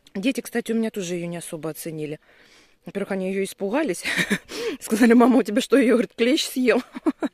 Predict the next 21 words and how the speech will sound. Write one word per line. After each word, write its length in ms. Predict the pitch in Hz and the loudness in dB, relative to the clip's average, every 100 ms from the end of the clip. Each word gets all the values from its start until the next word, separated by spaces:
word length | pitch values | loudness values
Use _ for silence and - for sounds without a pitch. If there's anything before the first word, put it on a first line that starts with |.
| 427 523 | -2 -2
<laughs> 600 | - - - - _ - | -2 -6 -10 -14 _ -2
Уже 180 | 208 | 0
ж 100 | 196 | 0
понимают, 560 | - 202 208 220 240 190 _ _ _ _ _ _ _ _ - 190 | 2 2 4 2 0 -2 _ _ _ _ _ _ _ _ -8 -6
что 140 | 175 | 0
могут 280 | 214 190 151 | 2 2 0
быть 140 | 165 - | -4 -2
такие 260 | 185 202 | -2 0
насекомые, 680 | 185 - 196 - 190 190 202 - - 427 277 226 | -2 -4 -8 -4 -2 -2 -4 -8 -12 -12 -10 -8
которые 320 | 202 170 202 202 | -6 -4 -2 -2
навредят 480 | 196 185 175 185 | -2 -4 -2 -4
ягоде. 480 | 180 180 175 180 180 - - - - _ | -2 -4 -4 -4 -6 -10 -20 -20 -20 _
Вот. 440 | - - 160 165 170 - - - - - - - | -18 -14 -12 -10 -12 -14 -20 -20 -20 -20 -2 8
Ну, 300 | 269 302 - - - - - - _ _ _ - | 10 10 8 -6 -20 -20 -20 -20 _ _ _ -4
о, 140 | 208 | -2
даже 240 | 175 185 | 0 -2
кто-то 220 | - 185 185 | -4 -10 -10
наступил 520 | 175 - 185 247 247 | -10 -10 -10 -8 -8
тут 180 | 208 - | -10 -12
на 60 | |
неё. 280 | 185 180 | -12 -12